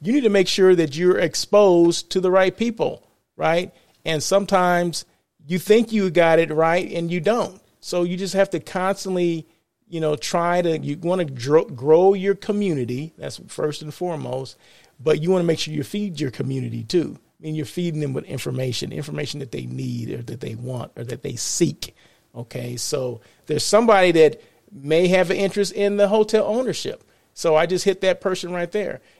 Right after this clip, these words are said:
There's another person that doesn't even know that they are their best brand advocate, and they need to show more enthusiasm or more excitement, because that excites other people.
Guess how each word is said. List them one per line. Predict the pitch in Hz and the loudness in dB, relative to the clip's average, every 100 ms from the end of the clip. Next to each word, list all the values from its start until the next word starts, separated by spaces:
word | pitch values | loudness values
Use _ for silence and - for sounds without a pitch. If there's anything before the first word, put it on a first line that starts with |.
| - | -12
There's | 170 | -8
another | 160 165 220 | -2 2 2
person | 220 185 185 160 | 2 2 2 0
that | 160 175 - _ _ _ _ 143 | -2 -2 -18 _ _ _ _ -4
doesn't | 175 180 180 | 2 4 4
even | 175 | 2
know | 170 202 185 | 4 4 6
that | 160 147 196 - | 6 6 2 -14
they | 127 170 196 | 2 4 6
are | 185 202 | 6 6
their | 175 | 6
best | 147 170 165 143 | 6 4 4 2
brand | 151 160 165 | 4 4 2
advocate, | - 180 175 135 147 143 143 _ _ - | 2 0 0 -2 0 0 -2 _ _ -6
and | 160 151 147 143 135 - _ | -2 2 2 0 -4 -12 _
they | 127 156 185 | -2 2 2
need | 185 | 2
to | 151 | 0
show | - 170 | 4 4
more | 160 160 156 | 6 4 4
enthusiasm | 143 170 220 190 147 139 135 147 | 2 2 2 4 4 4 4 0
or | 165 131 | -2 -2
more | 147 151 | 2 2
excitement, | 139 - - 165 233 - 143 156 | 2 -4 0 2 2 -2 -4 -4
because | 147 165 160 123 | -2 4 4 4
that | 160 196 | 2 2
excites | - 170 170 - | 2 0 0 0
other | 175 | -2
people. | - 240 247 - - | 0 -4 -2 -6 -8